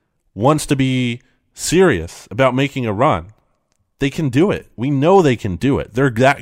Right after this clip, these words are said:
they're that good. But to be able to win a championship and to be able to go on a run in the playoffs, you have to clean that stuff up. So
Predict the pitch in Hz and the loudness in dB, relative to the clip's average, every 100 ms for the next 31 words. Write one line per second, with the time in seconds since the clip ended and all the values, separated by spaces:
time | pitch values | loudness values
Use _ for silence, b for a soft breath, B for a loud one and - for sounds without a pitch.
0 | 110 107 143 123 107 135 156 - - 131 | -10 -4 -4 -2 0 2 2 -4 0 2
1 | 98 - b b b b 143 - 151 127 | 0 -4 b b b b -4 -2 -2 -2
2 | 107 165 196 143 143 110 - 135 131 104 | -2 0 0 2 0 0 0 0 -2 -6
3 | 82 - 78 - - - 107 123 160 151 | -8 -10 -14 -14 -18 -10 -10 -2 0 0
4 | 117 117 131 117 101 123 113 90 - 135 | -2 2 2 2 2 0 0 -4 -2 2
5 | 113 85 - 117 117 143 139 - 120 120 | 2 2 0 0 -2 0 0 -2 -6 -4
6 | 107 95 - - 90 - 76 71 _ - | -4 -4 -8 -8 -6 -4 -6 -8 _ -4
7 | 110 98 92 | 2 2 2